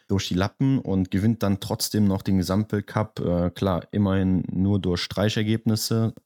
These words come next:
aber ja, das leidige Thema mit den Streichergebnissen hatten wir ja schon mal diskutiert. Die einen finden's gut, die anderen nicht so. Für mich aber ein faszinierender Punkt hier, dass er trotzdem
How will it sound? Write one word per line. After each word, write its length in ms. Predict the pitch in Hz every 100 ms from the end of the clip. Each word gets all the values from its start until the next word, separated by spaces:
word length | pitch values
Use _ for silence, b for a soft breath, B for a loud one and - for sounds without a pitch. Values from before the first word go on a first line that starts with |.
| _
aber 460 | - 87 82 85 85 -
ja, 200 | 82 82
das 200 | 82 -
leidige 360 | 92 95 90
Thema 260 | - 101 95
mit 100 | 90
den 80 | 87
Streichergebnissen 760 | - 98 101 98 95 95 95
hatten 160 | 90 110
wir 60 | 95
ja 60 |
schon 160 | - 104
mal 100 | 95
diskutiert. 720 | 101 - 92 - 120 127 - - _ -
Die 200 | - 95
einen 200 | 92 98
finden's 360 | - 95 87 -
gut, 220 | 113 110
die 80 | -
anderen 320 | 92 92 87
nicht 180 | 107 -
so. 260 | 123 127 -
Für 180 | - 98
mich 240 | 104 107
aber 240 | 95 92 78
ein 140 | 90
faszinierender 1000 | - 92 - 92 95 104 101 92 87 85
Punkt 380 | - 107 107 110
hier, 460 | - 113 110 117 -
dass 200 | 85 90
er 220 | 87 85
trotzdem 640 | - 95 92 - 92 90